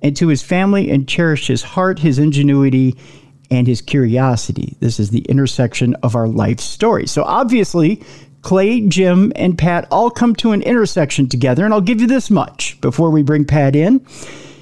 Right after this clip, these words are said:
It has to do, like I said yesterday, with a true story with a twist, so shocking you'll never see it coming. It has to do with a Texas aircraft repair shop owner, Clay Wheeler,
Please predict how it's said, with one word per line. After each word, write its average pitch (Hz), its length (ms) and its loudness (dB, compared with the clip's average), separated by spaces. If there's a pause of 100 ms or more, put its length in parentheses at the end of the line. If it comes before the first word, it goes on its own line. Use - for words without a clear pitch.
(320)
It 143 100 0
has 185 300 0
to 285 120 -2
do, 165 420 2
like 143 260 0
I 151 80 2
said 185 200 -2
yesterday, 135 720 -2 (140)
with 147 180 0
a 135 60 2
true 247 300 2
story 226 300 0
with 226 120 0
a 247 60 0
twist, 131 720 -2
so - 340 -2
shocking 180 540 0
you'll 170 100 2
never 180 260 2
see 214 220 -2
it 226 140 -4
coming. 143 520 0 (600)
It - 80 -6
has 127 200 0
to 180 120 -2
do 180 80 2
with 180 100 2
a 165 80 0
Texas 202 420 -4
aircraft 214 460 0
repair 233 340 0
shop 139 320 -2
owner, 120 220 0
Clay 160 300 -2
Wheeler, 131 520 0